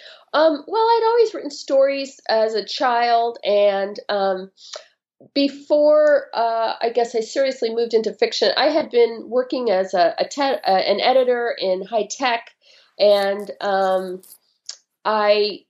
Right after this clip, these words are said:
I found myself really drained and far away from writing fiction, and sort of, um, yearned to get back there,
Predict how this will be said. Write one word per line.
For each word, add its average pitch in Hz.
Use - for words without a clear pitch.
I 233
found 302
myself 240
really 240
drained 196
and 196
far 233
away 196
from 185
writing 185
fiction, 180
and 190
sort 208
of, 190
um, 185
yearned 247
to 220
get 196
back 269
there, 160